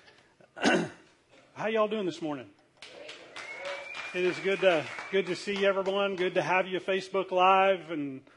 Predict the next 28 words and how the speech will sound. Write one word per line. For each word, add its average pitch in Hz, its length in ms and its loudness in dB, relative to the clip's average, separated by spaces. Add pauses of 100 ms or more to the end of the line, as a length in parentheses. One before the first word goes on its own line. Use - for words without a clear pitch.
(160)
all 170 180 4
of 175 80 4
our 175 140 6
other 180 180 4
platforms. 180 640 2
I 160 100 4
don't 170 120 -2
know 170 80 -2
how 180 120 -2
many 175 160 -2
platforms 175 560 -2
we 165 120 -2
have, 165 320 -2
but, 151 280 -6
uh, 139 240 -8 (520)
people 175 220 -4
are 160 80 4
watching 170 400 4
all 175 180 4
around 175 340 4
the, 151 200 0 (420)
the, 147 240 -4
the 143 100 -16
planet. 190 600 0 (800)
I, 147 260 -2
I 139 160 -4
hope 170 360 -2 (260)
five 165 240 4